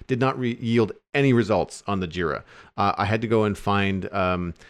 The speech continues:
M C one five seven two nine eight, uh, which then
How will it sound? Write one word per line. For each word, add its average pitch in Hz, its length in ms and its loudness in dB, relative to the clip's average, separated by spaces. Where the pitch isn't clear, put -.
M 151 180 4
C 131 460 2
one 113 420 -2
five 110 320 0
seven 107 320 -2
two - 160 -6
nine 92 240 -2
eight, 208 400 -4
uh, 104 220 0
which 110 280 -6
then 107 420 0